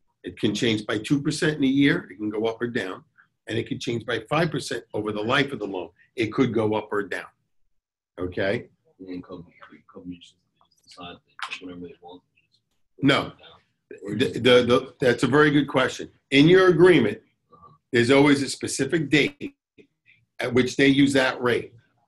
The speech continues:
Speaker 1: so that you can't feel like, "Well, it was real high on that day, and even though I didn't change till here, they grabbed that rate." Normally,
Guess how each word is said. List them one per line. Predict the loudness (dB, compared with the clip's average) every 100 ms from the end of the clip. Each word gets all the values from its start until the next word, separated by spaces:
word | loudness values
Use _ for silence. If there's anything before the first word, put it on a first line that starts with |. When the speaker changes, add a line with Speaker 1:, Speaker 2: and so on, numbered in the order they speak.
| _ _ _
Speaker 1:
so | 0
that | 2 2 4
you | 4
can't | 4 2 0 2
feel | 2 4
like, | 2 0 -4 _ _ -4
"Well, | -2
it | 0
was | 0
real | 4 4 4
high | 2 0 2
on | 0 -2
that | -2 -2 0
day, | 0 2 -2 -6 -18 -6
and | 0
even | 2 4
though | 2 2
I | 2
didn't | 0 -2
change | -2 -2 -2 -6
till | -12
here, | -2 0 2
they | -2
grabbed | -2 -2 -2
that | -4 -6
rate." | -6 -6 -8 _ _ 0
Normally, | 4 6 6 6 6 4